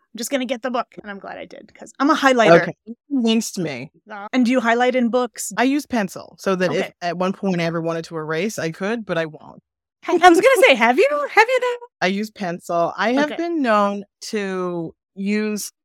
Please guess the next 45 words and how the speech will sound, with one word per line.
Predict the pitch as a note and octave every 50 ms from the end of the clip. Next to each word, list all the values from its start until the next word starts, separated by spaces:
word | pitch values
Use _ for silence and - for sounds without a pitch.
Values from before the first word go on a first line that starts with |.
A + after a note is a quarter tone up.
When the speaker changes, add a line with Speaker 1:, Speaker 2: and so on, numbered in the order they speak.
| _ -
Speaker 2:
transparent | - A3+ G#3+ G3+ G3+ - - - G3+ G3+ G#3+ G#3+ - -
sticky | - - - F#3+ - - C#4
notes. | D#4 E4+ F#4 G#4 B4 - _ - - - - - - _ _
Speaker 1:
What? | B3+ D4 F4+ A#4 _ _ _
I | A#3 G#3+ G3+
don't | G3 F#3+ F#3 F#3
know | F#3 G#3+
about | D#4 F#4 F#4 F#3 E3
these, | F#3 F3+ F3 F3 G#3
no. | G#3+ C4+ E4 F#4 C#4+ F3+ F3 F3 _ _ _ _ -
I've | D4 C#4
seen | - F#4 G#4+ A4+ A#4
ones | A4+ G#4 F#4
with | F4+ D4
a | D#4
little | D4+ D4 C#4+ C4 - _
arrow. | G3+ G#3 G#3+ G3 D3+ A2 G2+ G2 G3 - _ _ _
Those, | A#3+ C4 D4 E4+ F#4 F#4 -
they're | C4 A#3
transparent, | A3 - C#4 B3 A#3 - B3 B3 A#3+ F#3+
except | A3 - A#3 G#3+
they've | - G#3
got | G#3 G#3
a | G#3+
little | G#3+ G#3 G3 -
arrow. | - G3+ B3 - -
Speaker 2:
Usually | G#3 G3 G#3 A#3 C#4 D#4+ D4+ F#4+ F#4
when | E4 D4 C4+
I | B3+ A#3
do, | G#3+ A3 A3 G#3
like, | G3+ F#3 -
a | D#3
transparent | - - F#3+ F#3 - - - F#3 D#3 D3+
sticky | - - D#3+ E3 F#3 G3
note, | G#3 A3 A#3+ A3 -
it's | F3 - -
because | - E3+ F3 E3
I, | D#3+
it's, | F3 F3 -
like, | - E3 _
to | - E3+
put | _ G#3 -
my | E3 D3+ -
extra | - D#3+ D#3+ - - D#3
thoughts | _ _ D3 D3+ F3 G3+ _ - - - _